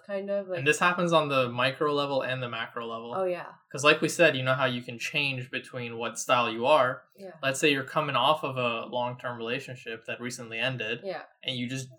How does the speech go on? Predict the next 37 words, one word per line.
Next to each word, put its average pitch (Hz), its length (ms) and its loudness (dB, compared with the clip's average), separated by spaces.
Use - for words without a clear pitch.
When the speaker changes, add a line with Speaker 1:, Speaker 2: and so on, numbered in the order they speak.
Speaker 2:
jump 147 340 6
immediately 143 480 -2
into 135 180 -8
the 127 100 -4
next 139 260 0
relationship. 123 640 -6
Well, 123 140 -4
you 143 160 -2
might 165 220 4
have 160 220 4
some 135 300 -6
unresolved 135 840 2
issues 131 680 -4
that 127 120 -2
you, 120 320 -6
you 139 140 -10
know, 127 260 -6
didn't 160 220 4
deal 151 240 6
with 131 180 0
before 135 260 -4
you 131 80 0
went 131 160 0
into 127 140 -6
the 123 80 -4
next 143 280 -2
Speaker 1:
Oh, 123 100 0
yeah. 120 140 2
Speaker 2:
relationship. 180 380 -2
And 135 180 0
that 143 180 8
may 139 140 0
cause 190 540 2
you, 123 420 -4
for 120 300 -2
that 160 320 6
duration, 123 480 -2